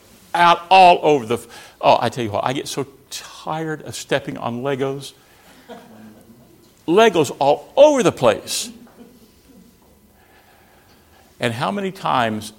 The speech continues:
as they are, before they leave, they say to their children, "Okay, let's pick up your toys." You know who ends up picking them up most of the time? Mom and Dad. Wrong. Wrong.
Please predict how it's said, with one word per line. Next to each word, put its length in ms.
as 220
they 140
are, 200
before 360
they 140
leave, 360
they 120
say 240
to 180
their 140
children, 300
"Okay, 120
let's 180
pick 240
up 140
your 80
toys." 540
You 120
know 80
who 160
ends 140
up 100
picking 260
them 80
up 80
most 240
of 60
the 40
time? 280
Mom 160
and 80
Dad. 240
Wrong. 720
Wrong. 540